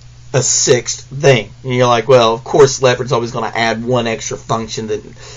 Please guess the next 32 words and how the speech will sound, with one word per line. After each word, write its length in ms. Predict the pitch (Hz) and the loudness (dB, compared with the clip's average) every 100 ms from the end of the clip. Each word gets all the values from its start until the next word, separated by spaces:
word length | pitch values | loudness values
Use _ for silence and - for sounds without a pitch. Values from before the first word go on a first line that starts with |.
| - - | -20 -2
nobody 420 | 123 127 113 113 | 4 6 6 4
else 240 | 110 113 117 | 2 0 -4
wants 220 | 113 - | -6 -6
to 60 | |
seem 180 | - 113 | -6 -6
to 80 | 104 | -4
talk 280 | - 143 131 | 2 2 2
about." 360 | 107 98 95 | -2 -4 -4
But 100 | 113 | -2
I 160 | 113 113 | 2 2
think 240 | 107 110 | 0 -4
it's 160 | 113 - | -6 -8
incredibly 480 | 110 - 120 143 180 | -6 -4 -2 -2 -4
important 640 | 196 233 208 131 127 113 - - - | -4 6 6 6 -2 -6 -10 -14 -6
that 120 | - 139 | -6 -2
you 180 | 135 | 0
guys 320 | 139 123 127 127 | 2 2 0 -2
understand 580 | 120 147 - 117 107 | -2 -2 -2 -2 -4
that 80 | - | -6
the 80 | 107 | -2
respiratory 560 | 110 117 - - 147 156 | 0 0 -2 2 2 4
system 480 | - 120 - 123 | 0 -2 -4 -10
controls 520 | 110 120 110 110 110 113 | -8 -8 -2 0 0 -4
the 60 | |
P 260 | - 123 120 | -8 0 2
H. 280 | 104 - - | 2 -2 -12
It's 140 | - | -8
one 200 | 123 117 | -6 -6
of 80 | 113 | -4
the 220 | 110 104 | -4 -4
important 580 | 110 107 131 135 135 160 | -10 -8 0 0 0 -6
systems 600 | - 151 139 131 113 110 | -2 -2 -2 -4 -4 -6